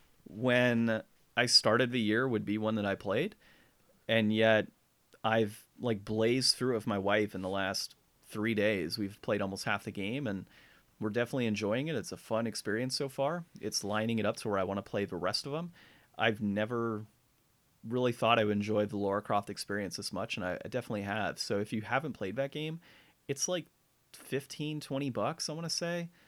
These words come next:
for the definitive edition version on P S four. It's totally worth a pickup. So, definitely a good game. But that's, uh, that's my top three, dude. I'm sure,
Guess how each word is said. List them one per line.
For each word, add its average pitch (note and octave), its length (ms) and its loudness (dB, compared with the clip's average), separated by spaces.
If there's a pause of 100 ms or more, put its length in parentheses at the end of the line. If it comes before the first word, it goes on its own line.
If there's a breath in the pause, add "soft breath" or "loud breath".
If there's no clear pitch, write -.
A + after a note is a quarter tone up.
(180 soft breath)
for A#2 300 -2
the A2+ 140 -2
definitive A#2 580 0
edition G#2+ 320 -2
version B2 320 -6
on G#2+ 80 -4
P A#2+ 140 -6
S A#2 100 -4
four. A#2 280 -2
It's - 200 -10
totally A#2 420 -2
worth G2 240 -6
a - 40 -12
pickup. - 340 -12 (880)
So, - 340 -6 (520 loud breath)
definitely A#2+ 300 0
a - 20 -2
good G2+ 160 -6
game. - 200 -8 (580 soft breath)
But A#2+ 160 6
that's, D3 260 2
uh, C#3 200 8
that's D#3 180 0
my F#3+ 100 0
top E3+ 240 0
three, B2 180 0
dude. F2+ 200 -2
I'm G#2+ 160 0
sure, A#2 600 4